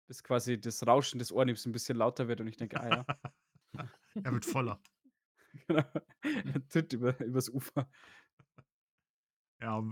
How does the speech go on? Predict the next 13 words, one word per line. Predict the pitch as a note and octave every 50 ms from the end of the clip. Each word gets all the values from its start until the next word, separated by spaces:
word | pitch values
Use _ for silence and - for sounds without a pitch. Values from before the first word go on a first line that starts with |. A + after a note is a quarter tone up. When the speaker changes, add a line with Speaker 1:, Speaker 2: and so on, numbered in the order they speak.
| F3 -
Speaker 2:
als | - - - - - - E3+ D3 D3
ich | C#3
dann | C#3+ C#3+
fertig | - D#3 D3+ D3 C3
bin, | - C#3+ C3+
komm | - C#3 C3
ich | B2+ -
zurück | - B2 A#2+ C3 C3+ C3 -
und, | - A2 G#2 G#2+ G#2 - _ _ _ _ _ _ _ _ _ _ _ _ _ _ _ _ _ _ _ _ _ _ _
äh, | - G3+ G3+ F#3+ F3+ E3+ C#3 - - - _ _ _ _ -
ist | E3+ C3+ D3+
nichts | E3+ C#3 - -
passiert. | D3+ C3+ B2+ - - B2+ C3+ C3+ C3 - - -